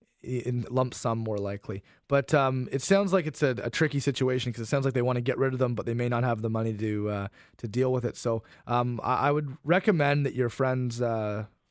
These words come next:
family member, uh, gives us a call because we can help them. Uh, there's a, a, a number of different approaches we can, uh, utilize, and, uh,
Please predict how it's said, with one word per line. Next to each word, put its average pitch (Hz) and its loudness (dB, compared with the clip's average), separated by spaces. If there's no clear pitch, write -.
family 123 -2
member, 113 0
uh, 104 -2
gives 117 -2
us 120 -6
a 110 -6
call 113 0
because 131 0
we 156 2
can 151 4
help 135 2
them. 120 0
Uh, 113 0
there's 120 0
a, 113 0
a, 120 -4
a 135 0
number 151 4
of 131 -2
different 120 -4
approaches 120 -2
we 127 0
can, 123 -2
uh, 117 -2
utilize, 123 -2
and, 107 -2
uh, 101 -4